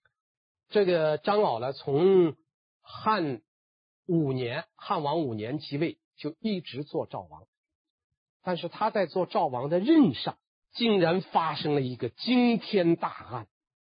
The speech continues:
这个大案是怎么回事呢？这大案是汉王七年，刘邦去攻打匈奴，吃了个大亏，从匈奴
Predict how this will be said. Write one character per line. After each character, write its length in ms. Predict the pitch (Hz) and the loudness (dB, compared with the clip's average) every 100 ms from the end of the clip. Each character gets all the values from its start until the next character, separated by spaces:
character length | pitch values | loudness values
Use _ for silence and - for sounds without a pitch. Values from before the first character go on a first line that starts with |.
| _ _ _ _ _ _ _ _ _ _ _ _ _ _ _ _ _ _ _ _ _ _ _ - | _ _ _ _ _ _ _ _ _ _ _ _ _ _ _ _ _ _ _ _ _ _ _ -4
这 120 | 233 | -2
个 80 | 214 | 0
大 200 | 220 180 | -2 -2
案 160 | 202 | -2
是 120 | 175 | -4
怎 140 | - 110 | -6 -8
么 80 | 110 | -8
回 180 | 113 | -6
事 200 | 143 220 175 | -4 -2 -2
呢？ 120 | 101 _ _ _ _ _ _ _ _ _ - | -6 _ _ _ _ _ _ _ _ _ -10
这 80 | |
大 220 | 180 214 170 | -4 -4 -2
案 240 | 185 139 | -2 -4
是 320 | - 131 123 _ _ _ _ _ | -6 -10 -10 _ _ _ _ _
汉 360 | _ - 208 151 | _ -4 -4 -2
王 220 | 139 170 | -4 -6
七 340 | - - 226 | -8 -8 -2
年， 320 | 233 127 90 - _ _ _ _ _ _ _ | -2 -2 -8 -20 _ _ _ _ _ _ _
刘 320 | - 147 226 254 | -2 2 2 2
邦 280 | 254 247 | 0 -2
去 220 | 240 - 190 | -2 -4 -2
攻 240 | 233 160 | 0 0
打 120 | - - | -2 -10
匈 300 | - 214 226 | -4 0 0
奴， 320 | 147 131 240 _ _ _ _ _ _ _ | 0 0 -2 _ _ _ _ _ _ _
吃 180 | - - | -8 -4
了 100 | 190 | -2
个 80 | 156 | -4
大 280 | - - - | -6 -10 -12
亏， 300 | - 135 127 _ _ _ _ _ _ _ _ _ | -6 -6 -6 _ _ _ _ _ _ _ _ _
从 220 | - 180 214 | -4 -2 -2
匈 340 | - 262 262 | 0 0 2
奴 260 | 190 226 | 2 2